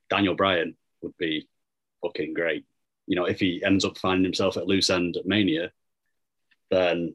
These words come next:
and he seems to have a little bit of pull these days, so maybe he will be like, "Put me on N X T, I'll, I'll just have a match." You know, it could be a throwaway, but it'll still be a good match. Same could be said for Cesaro.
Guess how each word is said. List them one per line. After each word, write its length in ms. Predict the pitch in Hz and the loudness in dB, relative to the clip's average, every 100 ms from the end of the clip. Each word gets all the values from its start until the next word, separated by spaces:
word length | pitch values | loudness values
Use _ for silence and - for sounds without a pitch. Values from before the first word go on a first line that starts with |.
| - | -2
and 100 | 95 | 0
he 60 | |
seems 280 | 90 110 95 | 2 2 2
to 60 | 101 | 0
have 80 | 92 | 0
a 20 | |
little 180 | 90 87 | -2 -2
bit 120 | 82 | -4
of 100 | - | -2
pull 240 | 113 98 | 0 0
these 180 | 87 85 | 0 -4
days, 300 | 78 87 90 | 0 0 2
so 140 | 95 87 | 2 2
maybe 280 | 101 92 | 2 0
he 80 | 90 | 0
will 200 | 87 107 | 4 2
be 100 | 95 | 4
like, 200 | 82 82 _ _ _ 92 | 0 -2 _ _ _ -4
"Put 100 | 95 | 0
me 80 | |
on 60 | 87 | 0
N 100 | 85 | 0
X 160 | 85 - | -4 0
T, 180 | 101 | 2
I'll, 220 | 87 82 82 | 2 0 -4
I'll 160 | 82 | -4
just 140 | 82 90 | -2 -2
have 80 | |
a 40 | 80 | 0
match." 340 | 98 - - | 0 -2 -6
You 80 | - | -2
know, 80 | 92 | -2
it 80 | 95 | 0
could 80 | 107 | 0
be 80 | |
a 40 | 85 | 2
throwaway, 420 | 98 107 90 92 | 4 4 6 2
but 80 | 90 | 0
it'll 100 | - | -2
still 200 | - 90 | -2 0
be 120 | 87 | 0
a 40 | |
good 160 | 82 90 | -2 0
match. 480 | 92 87 - - - - | 0 -2 -8 -12 -12 -8
Same 400 | - 101 98 95 | 0 2 4 2
could 160 | 92 92 | 0 -2
be 100 | 92 | 0
said 280 | - 90 - | 0 0 -2
for 100 | - | -6
Cesaro. 640 | 98 90 92 98 104 113 | 0 2 4 6 6 4